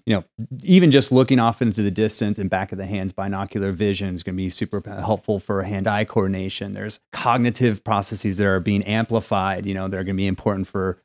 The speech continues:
comprehension, concentration, and memory. You know, all those things are happening. And the more ground time that I was experiencing, I, I, I started having, like, this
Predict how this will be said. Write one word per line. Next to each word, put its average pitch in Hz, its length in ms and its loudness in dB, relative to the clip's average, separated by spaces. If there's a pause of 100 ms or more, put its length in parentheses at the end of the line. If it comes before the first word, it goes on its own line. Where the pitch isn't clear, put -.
comprehension, 113 580 2
concentration, 113 640 0
and 117 100 4
memory. 120 420 4
You 95 100 -2
know, 98 140 2
all 135 260 0
those 135 260 2
things 120 200 2
are 98 40 -2
happening. 107 720 2 (120)
And 113 400 4 (180)
the 127 160 8
more 170 440 10
ground 135 500 10
time 104 380 8
that 101 100 8
I 120 280 8
was 113 300 8
experiencing, 95 920 0 (180)
I, 117 160 -8 (340)
I, 147 480 4
I 151 160 10
started 160 320 6
having, 135 360 6
like, 110 180 2 (280)
this 117 400 -2